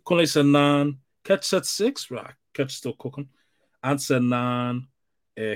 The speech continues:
Chris said twelve, Tweek said nine, J L said eleven. So, the points after that one for podiums is,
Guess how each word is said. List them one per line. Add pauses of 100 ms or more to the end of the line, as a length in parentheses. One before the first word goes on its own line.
Chris
said
twelve,
Tweek
said
nine, (180)
J
L
said
eleven. (680)
So, (540)
the (100)
points
after
that
one
for
podiums
is,